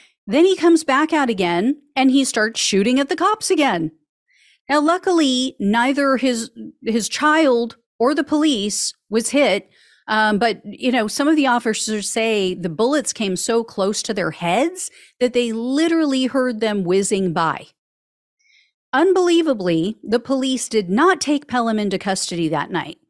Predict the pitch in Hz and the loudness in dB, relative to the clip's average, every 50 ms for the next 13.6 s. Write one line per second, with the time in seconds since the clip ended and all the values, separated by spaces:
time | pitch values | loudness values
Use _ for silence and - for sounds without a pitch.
0 | _ _ _ _ _ _ _ _ _ _ _ _ - 196 233 254 262 - - 311 | _ _ _ _ _ _ _ _ _ _ _ _ -2 0 0 0 0 -2 0 0
1 | 285 277 269 - - 285 294 294 294 - 370 359 349 330 294 269 269 262 233 254 | 0 0 0 2 2 2 2 2 2 0 0 2 2 2 2 2 2 0 -2 -2
2 | - - 269 269 254 285 - - 269 240 233 240 226 226 220 190 226 220 196 208 | -2 -2 0 0 0 -2 -2 -2 0 0 0 2 0 0 0 0 -2 -4 -2 -4
3 | 196 202 202 196 190 185 165 - - 185 180 180 - 190 170 165 156 151 143 139 | -4 -4 -2 -2 -2 -4 -4 -4 -6 -6 -6 -6 -6 -4 -4 -2 -2 -2 -2 -4
4 | 139 - - 185 185 - 247 226 220 208 220 202 208 254 240 226 202 208 196 202 | -8 -6 -8 -8 -6 -4 -2 -2 -2 -2 -2 -4 -2 -2 -2 0 -2 -2 -2 -2
5 | 196 185 - 208 190 185 175 170 165 170 170 - _ - - - _ _ - 202 | -4 -4 -4 -2 0 0 0 0 0 -2 -4 -6 _ -20 -20 -20 _ _ -4 0
6 | 190 185 170 - - 208 185 175 175 175 175 170 185 226 220 - 233 - - - | 0 0 0 -2 -2 -2 0 0 0 0 0 0 -2 -4 -6 -6 -8 -8 -6 -6
7 | 226 208 202 208 202 196 196 190 175 - - - 180 170 160 - 165 160 147 139 | -6 -4 -4 -4 -4 -4 -4 -4 -6 -6 -6 -6 -6 -6 -4 -4 -4 -4 -4 -4
8 | - - - - - - - _ _ _ _ _ _ _ _ 240 247 233 254 247 | -6 -8 -12 -16 -20 -20 -20 _ _ _ _ _ _ _ _ -4 -2 0 0 0
9 | 240 226 220 220 214 208 214 190 - _ - 269 196 190 185 240 - 175 175 175 | 0 0 -2 -2 -2 -4 -6 -6 -10 _ -14 -10 -6 -4 -2 -2 0 0 0 -2
10 | 175 156 - _ _ _ _ _ _ _ _ _ _ _ _ _ _ - 208 208 | -2 -4 -8 _ _ _ _ _ _ _ _ _ _ _ _ _ _ -4 -4 -2
11 | 208 190 202 170 196 196 196 190 190 190 - 196 196 196 190 190 196 190 185 190 | -2 -2 -4 -2 0 0 0 0 -2 -2 -2 -2 0 2 2 2 0 0 -2 -4
12 | 185 _ _ - 170 170 170 160 170 170 160 165 160 160 160 160 156 156 151 160 | -6 _ _ -8 -6 -6 -4 -2 -2 -2 -2 -2 -4 -4 -4 -4 -4 -2 -2 -2
13 | 151 151 143 147 143 - 156 139 131 - - | -2 -2 -2 -4 -6 -8 -8 -10 -10 -12 -14